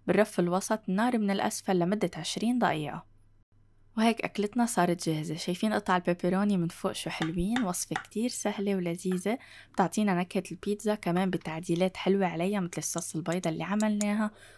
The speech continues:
وإضافة التوست من دون ما نعجن، من دون ما نتعذب.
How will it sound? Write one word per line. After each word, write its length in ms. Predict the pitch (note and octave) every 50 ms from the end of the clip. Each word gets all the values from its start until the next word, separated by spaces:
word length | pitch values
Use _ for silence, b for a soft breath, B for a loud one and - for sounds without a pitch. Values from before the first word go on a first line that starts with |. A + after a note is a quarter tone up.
| B B -
وإضافة 420 | F3 F3+ F3 G3+ G#3+ A3+ - F#3+ - E3+
التوست 520 | E3 - - G3 G3+ G#3 G#3 - - -
من 140 | E3+ D#3+ E3
دون 140 | F#3 G3+ G#3
ما 160 | G3+ F#3+ F#3
نعجن، 380 | F#3+ G3 G3 G3 F#3+ F#3 F3+
من 160 | E3+ D#3+ D#3 D#3
دون 120 | F#3 G3+
ما 120 | G#3+ G#3+
نتعذب. 480 | G3+ G#3 - - D#3 D3+ - - C#3+ D#3+